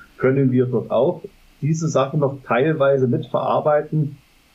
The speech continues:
Und dadurch besteht gleichzeitig die Möglichkeit, dass was sonst noch diese riesen weißen Berge, die ein oder andere kennt sie ja, wenn man durch Deutschland fährt, kommt, da nicht mehr der Bedarf ist, dass wir da, äh, zu hundert Prozent den, den, den Rest, der übrig bleibt, der nicht verarbeitet werden kann,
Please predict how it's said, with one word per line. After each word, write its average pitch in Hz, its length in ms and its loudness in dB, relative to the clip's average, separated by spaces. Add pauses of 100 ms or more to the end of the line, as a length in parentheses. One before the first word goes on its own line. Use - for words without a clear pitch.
(220)
Und 120 140 2
dadurch 120 360 -2
besteht 123 300 -4
gleichzeitig 120 420 -2
die - 60 -2
Möglichkeit, 139 600 -2 (220)
dass 123 240 0
was 117 180 0
sonst 139 220 0
noch 127 160 -2
diese 113 260 0
riesen 143 400 0
weißen 123 320 2
Berge, 147 360 0
die 160 180 -2
ein 117 180 2
oder 117 220 2
andere 113 180 0
kennt 127 180 0
sie 143 120 -2
ja, 143 220 2 (200)
wenn 120 80 2
man 123 140 4
durch 123 140 0
Deutschland 127 400 0
fährt, 135 300 2 (220)
kommt, 151 380 0 (120)
da 131 200 0
nicht 151 180 -6
mehr 135 160 2
der 131 100 -2
Bedarf 123 460 0
ist, 135 180 -2
dass 131 200 -2
wir 123 80 2
da, 117 160 0 (160)
äh, 120 180 -2
zu 117 100 0
hundert 127 280 2
Prozent 131 440 0
den, 113 200 0
den, - 200 0
den 101 200 -2
Rest, 123 480 -2
der - 200 0
übrig 139 380 0
bleibt, 123 240 0
der 107 100 0
nicht 123 200 -2
verarbeitet 123 480 0
werden 123 220 0
kann, 127 300 0